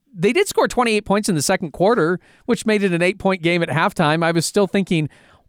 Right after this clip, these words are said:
"H-, how did you allow them eight point, I mean, twenty points at half?" But anyway, uh, rushing attack is still shaky. Offensive line isn't getting much push at times.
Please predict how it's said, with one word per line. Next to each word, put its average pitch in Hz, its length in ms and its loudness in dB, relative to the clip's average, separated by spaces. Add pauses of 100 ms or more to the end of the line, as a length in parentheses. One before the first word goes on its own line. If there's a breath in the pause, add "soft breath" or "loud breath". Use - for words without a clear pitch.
"H-, 208 120 -10
how 214 180 0
did 403 180 2
you 302 140 4
allow 226 300 2
them 226 240 2
eight - 180 -2
point, 208 260 -2
I 208 60 2
mean, 202 140 2
twenty 226 320 -2
points 202 360 0
at 185 100 -2
half?" 165 260 0
But 185 80 0
anyway, 165 320 2 (360 loud breath)
uh, 202 200 2
rushing 240 340 0
attack 233 280 0
is 208 100 -2
still 220 160 2
shaky. 220 480 0
Offensive 143 400 0
line 247 260 2
isn't 220 240 2
getting 214 300 0 (320 loud breath)
much 143 220 -2
push 214 200 0
at 240 80 -4
times. 196 380 0